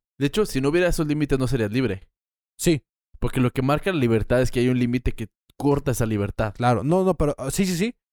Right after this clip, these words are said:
Speaker 2: Pero a lo que voy es que eres libre, pero topas con la libertad del otro.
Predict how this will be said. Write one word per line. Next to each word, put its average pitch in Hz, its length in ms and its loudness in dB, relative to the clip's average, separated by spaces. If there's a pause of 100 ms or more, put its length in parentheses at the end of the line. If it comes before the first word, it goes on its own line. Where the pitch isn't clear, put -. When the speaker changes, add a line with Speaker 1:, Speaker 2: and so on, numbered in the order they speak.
(140)
Speaker 2:
Pero 131 380 2
a 135 100 2
lo 131 140 4
que - 160 -2
voy 143 240 4
es 147 120 0
que 156 300 -4 (340)
eres 147 320 2
libre, 175 440 0 (1200)
pero 151 220 2
topas - 460 0
con 156 120 -2
la 127 80 -2
libertad 110 360 -4
del 110 140 0
otro. - 280 -8